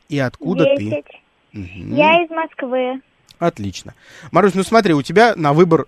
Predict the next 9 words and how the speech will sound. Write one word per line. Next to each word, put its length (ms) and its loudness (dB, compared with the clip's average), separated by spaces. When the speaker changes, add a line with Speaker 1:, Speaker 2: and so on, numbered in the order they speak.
Speaker 1:
два 320 2
варианта. 460 0
Первое — 400 2
попробовать 580 0
ответить 520 -4
на 240 2
вопрос 480 -4
Максима 720 -4
о 180 -8